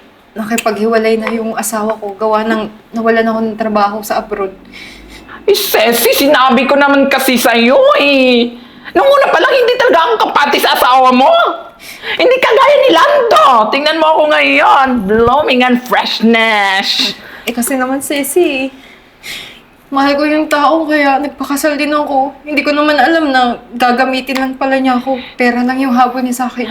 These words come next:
Speaker 2: Alam mo, Ceci, don't get hurt, ha? Pero, parang may kagagahan ka rin kasi. Hindi ka kasi marunong pumili ng taong mamahalin mo.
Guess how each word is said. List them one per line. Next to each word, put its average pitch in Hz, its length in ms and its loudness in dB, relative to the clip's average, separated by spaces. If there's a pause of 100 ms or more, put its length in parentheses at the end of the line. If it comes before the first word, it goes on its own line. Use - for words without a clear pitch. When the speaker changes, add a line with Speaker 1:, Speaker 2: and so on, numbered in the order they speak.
(240)
Speaker 2:
Alam 339 160 2
mo, 403 100 4
Ceci, 370 880 2 (1200)
don't 254 240 -2
get 339 240 -2
hurt, 262 300 0
ha? 226 340 0
Pero, 294 480 2 (1800)
parang - 320 0 (200)
may 262 360 0
kagagahan 254 640 2
ka 247 120 0
rin 254 140 2
kasi. 233 540 2 (880)
Hindi 440 160 2
ka 466 160 0
kasi - 240 2
marunong 330 460 2
pumili 285 420 2
ng 285 220 2
taong 269 320 2
mamahalin 240 760 4
mo. 196 220 4